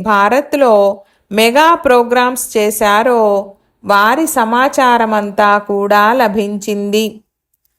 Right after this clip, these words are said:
నలువైపులా సేవ యొక్క సఫలతాపూర్వకమైన రిజల్ట్ లభించింది.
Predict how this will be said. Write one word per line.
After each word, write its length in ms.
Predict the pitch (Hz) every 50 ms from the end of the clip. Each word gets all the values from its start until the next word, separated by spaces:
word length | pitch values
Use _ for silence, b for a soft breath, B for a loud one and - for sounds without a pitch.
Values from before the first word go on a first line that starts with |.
| _ _ _ _ _ _
నలువైపులా 1120 | - 202 208 214 233 269 294 330 320 302 269 226 214 214 214 214 202 202 202 202 202 202 190 -
సేవ 420 | - - 214 202 202 208 220 277
యొక్క 680 | 302 311 311 311 311 311 - 240 220 208 202 202 202 208 - _ _ _ _ _ _
సఫలతాపూర్వకమైన 1800 | - - 240 214 214 254 247 262 269 262 269 277 277 302 320 311 285 269 262 247 240 254 247 - 247 220 220 214 208 202 202 208 208 214 220 247
రిజల్ట్ 580 | 247 233 226 226 190 214 214 202 208 202 208
లభించింది. 1120 | 269 285 269 226 196 190 214 202 208 202 196 - 214 202 202 202 196 202 208 208 196 -